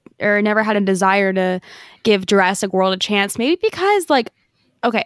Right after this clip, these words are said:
I like Chris Pratt. Like, don't get me wrong. It just, he plays the same role in, like, every movie. Like, in Guardians of the Galaxy, like, that's not really one of my favorite Marvel movies 'cause it's just Chris Pratt being Chris Pratt and, like, everyone else. Like,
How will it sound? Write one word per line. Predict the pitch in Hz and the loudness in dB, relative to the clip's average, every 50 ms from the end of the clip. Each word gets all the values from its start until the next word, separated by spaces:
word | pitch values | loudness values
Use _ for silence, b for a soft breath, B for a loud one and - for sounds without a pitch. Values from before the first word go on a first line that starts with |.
| _ - | _ 0
I | 302 339 | 0 2
like | 320 370 415 415 - | 2 2 2 0 0
Chris | - - 254 - - | -2 -4 -4 -4 -6
Pratt. | - - 190 - - - - | -8 -6 -6 -4 -4 -6 -6
Like, | - 202 190 - | -6 -6 -4 -2
don't | 254 254 269 - | -2 -2 0 0
get | 277 247 | -4 -4
me | 226 220 | -2 -2
wrong. | 202 196 196 190 196 208 220 - | -2 -2 -2 -2 -2 -4 -6 -6
It | - 277 | -6 -4
just, | 339 370 - - B B B B 226 B | -4 -4 -4 -6 B B B B -12 B
he | 302 302 359 | -4 -4 -4
plays | 269 - 339 392 381 427 427 | -2 -2 -2 0 0 0 0
the | - 508 | 0 -2
same | - - - 294 269 285 285 262 220 | -2 0 0 0 2 4 4 2 2
role | 190 185 185 185 185 190 202 220 240 247 - | 2 2 4 4 4 4 4 2 2 0 0
in, | - 233 | 0 0
like, | 233 226 196 196 - _ _ _ - | 0 0 0 -2 -4 _ _ _ -2
every | 208 202 190 196 202 202 202 190 | -2 -2 -2 0 0 2 2 2
movie. | 185 175 170 - - - - - - - B B B B B B | 2 0 -2 -4 -6 -8 -12 -10 -12 -12 B B B B B B
Like, | - 233 240 240 240 233 - - B B B B B | 0 2 4 4 2 2 0 -6 B B B B B
in | B 302 311 | B 2 4
Guardians | 339 311 320 359 359 415 392 | 4 4 4 4 2 0 0
of | 392 403 | 0 0
the | 381 294 | 0 0
Galaxy, | 247 214 196 202 226 240 - - 277 | 2 2 2 2 2 0 -2 -2 -2
like, | 247 247 - | -2 -2 -2
that's | - 240 320 - - | -2 -4 -4 -2 0
not | 262 247 254 262 - 208 | 2 4 4 4 2 2
really | 208 202 196 196 208 226 226 | 0 0 2 2 2 2 2
one | 214 196 196 202 | 0 0 0 0
of | |
my | 196 190 | 0 -2
favorite | 196 214 196 190 170 | 0 0 -2 -2 0
Marvel | 185 180 175 185 185 | 0 -2 -2 0 0
movies | 190 190 190 202 220 233 - | 0 0 0 0 -2 -4 -2
'cause | - 247 208 220 | -2 -2 -2 -2
it's | 214 202 | -2 -2
just | - 233 214 - - | 0 -2 -2 -2 -2
Chris | - - 214 208 - | -2 -2 0 -2 -2
Pratt | - - 208 160 147 - - - | -4 -2 -2 0 0 0 -2 -2
being | - 196 190 190 190 | 0 0 2 2 0
Chris | - - 185 180 - | -2 -2 -4 -4 -6
Pratt | - - 196 - - - - - - | -6 -6 -6 -6 -6 -6 -10 -4 0
and, | 240 226 | 2 2
like, | 226 208 - - | 2 2 0 0
everyone | 226 220 208 220 214 208 196 180 | 0 0 2 2 2 2 2 0
else. | 170 165 196 - - | 0 -2 -2 -2 -4
Like, | 208 185 - | -4 -4 -4